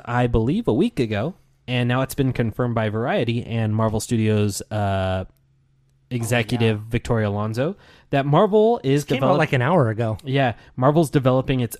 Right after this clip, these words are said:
Speaker 1: own animation branch for projects beyond What If. We knew this already, um, but it's cool to get the confirmation. Shout out to Murphy's Multiverse. They were the first ones to kinda dig around and find that information. So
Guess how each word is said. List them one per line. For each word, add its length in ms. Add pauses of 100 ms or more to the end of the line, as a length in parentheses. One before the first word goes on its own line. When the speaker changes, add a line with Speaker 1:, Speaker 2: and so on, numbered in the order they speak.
Speaker 1:
own 460
animation 600
branch 360
for 140
projects 580
beyond 420
What 200
If. 260 (220)
We 160
knew 260
this 240
already, 580 (320)
um, 180
but 60
it's 140
cool 180
to 60
get 160
the 60
confirmation. 640
Shout 280
out 180
to 80
Murphy's 300
Multiverse. 480
They 100
were 100
the 60
first 280
ones 180
to 40
kinda 220
dig 320
around 380
and 140
find 260
that 120
information. 680
So 360